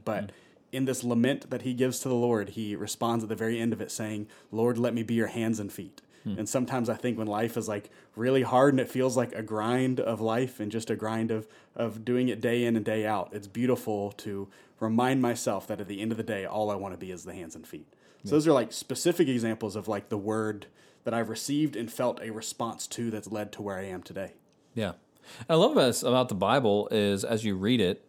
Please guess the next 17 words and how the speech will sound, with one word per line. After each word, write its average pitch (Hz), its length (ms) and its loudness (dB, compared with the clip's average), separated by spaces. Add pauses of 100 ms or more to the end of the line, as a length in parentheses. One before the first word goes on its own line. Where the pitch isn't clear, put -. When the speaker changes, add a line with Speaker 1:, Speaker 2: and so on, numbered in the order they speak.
(100)
Speaker 2:
um, 95 320 -4
both 107 220 2
from 92 180 -2
Old 101 180 2
Testament 95 480 0
and 87 200 -4
New 98 100 0
Testament, 90 520 -6
I - 300 -20
mean, 101 320 0
there 139 220 4
are 131 100 6
some 127 460 2 (380)
passages 98 580 0
in 107 80 0
the 98 80 2
Bible 90 440 2